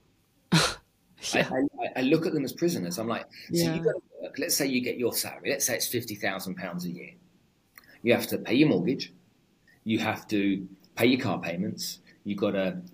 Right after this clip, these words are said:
Speaker 2: pay for the food, pay for the bills, buy your clothes, pay for your holidays every year, all out of this fifty thousand. Now,
Speaker 1: Correct.
Speaker 2: interest rates go up like they have done and your mortgage becomes more expensive. You have to make sacrifices.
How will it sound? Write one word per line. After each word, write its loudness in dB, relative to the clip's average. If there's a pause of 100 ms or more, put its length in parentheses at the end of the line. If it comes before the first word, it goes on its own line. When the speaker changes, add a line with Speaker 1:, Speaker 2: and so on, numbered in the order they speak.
Speaker 2:
pay 6
for -4
the -2
food, -4
pay 4
for -8
the -2
bills, -4
buy 0
your 4
clothes, -6
pay 2
for -4
your 2
holidays -2
every -10
year, -8 (520)
all 8
out 4
of -6
this 0
fifty -4
thousand. -6 (280)
Now, 2
Speaker 1:
Correct. -2 (180)
Speaker 2:
interest 0
rates 2
go -4
up 0
like -2
they -2
have -6
done -2
and 2
your 4
mortgage 0
becomes -6
more -2
expensive. -4 (460)
You 2 (140)
have -2
to -2
make -2
sacrifices. -2